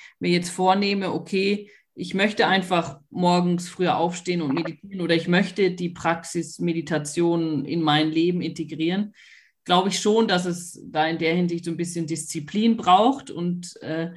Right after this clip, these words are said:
was wir auch vorher schon gesagt haben mit, mit Selbstverantwortung, dass ich's dann tue, ne? Also irgendwann muss ich auch in, ins Tun kommen, um dann zu profitieren. Und, äh,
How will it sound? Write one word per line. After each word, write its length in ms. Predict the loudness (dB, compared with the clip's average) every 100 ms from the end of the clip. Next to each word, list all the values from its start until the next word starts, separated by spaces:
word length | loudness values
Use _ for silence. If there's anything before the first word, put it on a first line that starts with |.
| -16 -20 _ _
was 180 | -6 0
wir 100 | 2
auch 200 | 2 2
vorher 180 | 2 2
schon 240 | 2 -2
gesagt 380 | 0 0 0 -2
haben 140 | 0
mit, 220 | 0 -2
mit 200 | -6 -4
Selbstverantwortung, 1300 | 0 0 0 -2 0 2 0 0 0 0 0 -4 -6 _ _
dass 160 | -4 -4
ich's 160 | -4 0
dann 240 | 0 4
tue, 320 | 6 8 6
ne? 340 | 4 4 2 -2
Also 300 | -4 -2 -2
irgendwann 560 | -2 -4 -4 -2 -2 -2
muss 220 | -4 -4
ich 120 | -4
auch 260 | -2 -2 -4
in, 220 | -4 -4
ins 320 | -2 -4 -4
Tun 300 | -6 -6 -4
kommen, 360 | 2 2 4 0
um 340 | 0 -2 -6 -16 _ _ -8
dann 200 | -6 -6
zu 140 | -8
profitieren. 880 | -6 -6 -6 -4 0 0 0 -6 -18 _ _ _ _ _ -20 -18
Und, 540 | -10 -4 -4 -4 -8 -12
äh, 380 | -8 -4 -4